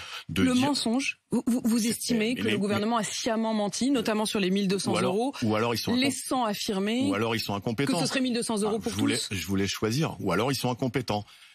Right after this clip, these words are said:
Speaker 1: Dès le début, nous avons dit, ça ne sera pas mille deux cents euros minimum pour tous.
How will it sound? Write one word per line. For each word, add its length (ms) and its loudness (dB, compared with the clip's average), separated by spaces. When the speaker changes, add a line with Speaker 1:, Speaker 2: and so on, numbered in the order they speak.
Speaker 1:
Dès 220 2
le 80 2
début, 560 2
nous 300 4
avons 260 2
dit, 260 0
ça 180 0
ne 60 0
sera 220 -2
pas 280 0
mille 300 2
deux 120 2
cents 380 -2
euros 300 2
minimum 480 2
pour 140 -10
tous. 360 0